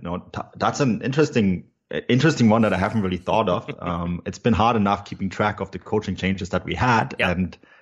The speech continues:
Speaker 1: I haven't really <laughs> thought about Hertha at, at this stage yet. But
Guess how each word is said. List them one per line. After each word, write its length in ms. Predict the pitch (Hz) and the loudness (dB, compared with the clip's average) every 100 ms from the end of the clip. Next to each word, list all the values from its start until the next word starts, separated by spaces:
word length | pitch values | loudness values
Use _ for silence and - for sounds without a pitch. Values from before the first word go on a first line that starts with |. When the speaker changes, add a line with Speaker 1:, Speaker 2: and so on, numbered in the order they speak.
| _ | _
Speaker 1:
I 60 | - | -2
haven't 160 | 117 120 | 2 4
really 200 | 120 120 | 4 4
<laughs> 80 | |
thought 220 | - 180 127 | 4 4 2
about 460 | 123 - 151 135 | 2 2 2 0
Hertha 380 | 143 131 135 113 | 0 0 0 -2
at, 220 | 104 - _ | -2 -10 _
at 160 | 107 - | -8 -6
this 140 | 117 | -6
stage 360 | - 101 92 95 | -2 -2 -2 -2
yet. 220 | 90 - | -4 0
But 220 | 98 | -2